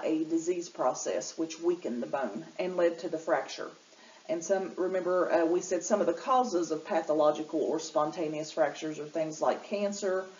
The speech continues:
osteoporosis, uh, tumors of the bone, uh, people who take long-term, um, steroids, so they are more apt to have a pathological or spontaneous fracture. Fractures can result,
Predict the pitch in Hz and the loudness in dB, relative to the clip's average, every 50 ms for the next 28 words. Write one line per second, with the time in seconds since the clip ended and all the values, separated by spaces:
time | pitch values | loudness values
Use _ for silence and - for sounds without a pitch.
0 | - - - - - 185 190 - - 202 180 175 175 - 190 180 185 185 185 196 | -20 -16 -6 -2 -2 -2 -2 0 0 2 2 0 0 -2 0 4 4 4 4 2
1 | - - 180 175 175 170 - - - - - - - - - - - 180 175 165 | -2 0 0 0 0 -2 -4 -8 -10 -14 -18 -20 -20 -20 -18 -10 -4 0 0 0
2 | 165 - 214 214 196 185 180 180 - 196 180 165 165 170 160 170 185 185 185 185 | 0 0 0 0 0 0 -2 0 2 2 2 2 2 0 2 2 2 2 2 0
3 | 185 185 185 185 180 - - - - - - - - - - - - - - - | -2 -2 -4 -6 -10 -12 -16 -20 -20 -20 -20 -20 -20 -20 -20 -20 -20 -20 -20 -20
4 | - - - 175 165 - - 214 214 214 190 196 196 180 - - - 202 180 - | -10 -4 0 2 2 2 2 0 -4 -2 -2 0 0 0 0 0 2 2 2 2
5 | - 175 180 175 175 180 185 - - 208 180 170 165 160 170 - - - 165 160 | 2 2 4 4 4 2 0 -4 -4 -2 0 0 2 0 0 0 0 2 4 4
6 | 151 151 147 147 147 - - - - 208 196 196 190 185 185 185 190 180 180 - | 4 2 0 -4 -8 -12 -8 0 4 6 8 8 8 6 4 2 0 -4 -8 -10
7 | - - - - - - - - - - - 165 165 170 160 - - 165 170 - | -10 -10 -12 -14 -20 -20 -20 -18 -8 -2 2 4 4 4 2 0 -2 -2 2 4
8 | 185 185 185 180 - - 156 160 165 170 165 160 151 - 160 151 - - - 165 | 6 6 6 6 6 6 6 6 6 4 4 4 4 6 4 4 2 0 -4 -4
9 | 160 160 151 147 - - - - 175 160 - 160 160 156 160 160 156 160 156 165 | -2 0 -2 -2 -2 -6 -6 -4 -4 0 0 0 2 2 2 2 0 0 -2 0
10 | 156 - - 143 156 - - - 165 160 156 160 - 185 165 151 151 131 117 - | 0 0 0 -2 -4 -4 -2 0 0 0 0 -2 -4 -6 -6 -4 -4 -4 -4 -4
11 | - - - - - - - - - 143 120 - - - - - - - - - | -4 -6 -8 -10 -14 -18 -8 -2 0 0 0 0 -2 -8 -8 -8 -10 -12 -18 -20
12 | - - - - - - - - - - - - - - 220 247 254 - - 262 | -20 -20 -20 -20 -20 -20 -20 -20 -20 -20 -20 -2 4 6 6 6 6 4 0 0
13 | 247 233 - - - 247 220 196 196 202 196 196 185 190 185 - - - | 0 0 -2 0 2 2 4 4 4 6 10 10 10 10 10 6 -2 -12